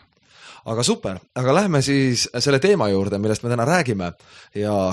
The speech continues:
kui sa käisid viimati saates, siis me rääkisime sellest, kui oluline on teha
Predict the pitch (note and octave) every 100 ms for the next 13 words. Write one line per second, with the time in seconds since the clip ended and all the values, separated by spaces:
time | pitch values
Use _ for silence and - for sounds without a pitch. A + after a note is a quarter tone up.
0 | F2+ - - _ - A2+ B2 D#3 C3 D3+
1 | G#3 C3 - A2 F#3+ B2+ - G#2 - G#2
2 | C#3 C3 D3 D3 A2+ A2 G#2 B2 C#3 G#2+
3 | - A2 C#3+ D#3+ A2 G2+ G2 F#2+ F2+ _
4 | _ G2+ G#2 B2+ B2